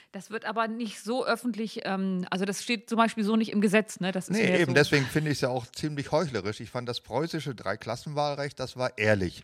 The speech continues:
Speaker 1: Also die waren ungerecht und haben's gesagt. Und
Speaker 2: Ja,
Speaker 1: die
Speaker 2: das ist
Speaker 1: Amerikaner
Speaker 2: okay.
Speaker 1: sagen, wir sind Demokratie und wir machen das so, aber sie lügen.
Speaker 2: Die treten One Man, One Vote, wobei Man in dem Falle Mensch heißt und nicht Mann. Also Mann, Man, One Vote und in Wahrheit stimmt das gar nicht.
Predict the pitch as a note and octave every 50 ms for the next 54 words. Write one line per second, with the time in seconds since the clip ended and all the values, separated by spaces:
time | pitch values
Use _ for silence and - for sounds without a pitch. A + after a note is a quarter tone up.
0 | - - G3+ G#3+ A3 G#3+ A3+ G3+ G#3+ G#3 - A#3 B3+ D4+ D#4 D#4 D#4 E4 - -
1 | A#3+ G#3+ A3+ G3+ G3+ - - F#3 D#3 E3 F3+ A3 C4 - - A3 G#3+ - F3 G3
2 | G3 G3 F#3+ - A#3 A3+ C4 C#4 C4+ F#3+ B3 A#3+ A#3+ B3 B3 A#3+ - - D3+ F3
3 | G3 G#3+ G#3 G3 G3 G#3 G3 G#3+ G3+ G#3 G3 G#3 G3 F#3+ - B3 B3 C4 C4+ C4
4 | G#3 G3+ G#3 G3 G3 G#3 G3 G3+ A#3 A#3+ C4+ B3+ C4 B3+ - - C4 C4 C4 -
5 | - G#3+ G#3 G#3 G#3 G3 C#3 G3 G3 A3 A#3+ A3 G3 E3 D3+ D#3+ D#3 - _ _
6 | - B2 B2 - - - C3 C3+ D3 - C#3 B2 G#2+ G2+ F#2 - - G2 F#2 F2
7 | G2+ A#2+ C#3 D#3 C#3+ A#2 A2+ A#2+ C3+ D#3 E3 D3 A#2 A2+ A#2 A2+ A2+ G#2 F2 G#2+
8 | A2 B2 C#3+ D#3+ - - - G2 F2+ F#2 F#2 F2 E2+ F2 F#2+ G#2 G#2+ G2+ F2+ E2+
9 | F#2+ F2+ E2+ - D#2+ D#2 E2 D#2 F#2+ G#2 A2 - - G2 F#2 G2 - - E2 E2
10 | E2 E2 - G2+ G2+ A2 A2+ - - - - - G#2 G#2+ G#2+ A2+ B2 B2+ C3+ B2+
11 | A2 G#2+ A#2 B2 B2+ B2+ A2+ F#2 G#2 G#2 G#2 F#2 F#2 A#2 C#3 E3 G3+ - - -
12 | _ _ - - A2+ G#2 G2+ A2+ G2 G#2 A2 A#2 A2+ A#2+ A#2+ C3 - - - -
13 | C3+ A#2+ - E2+ D#2+ - - - C2+ - - -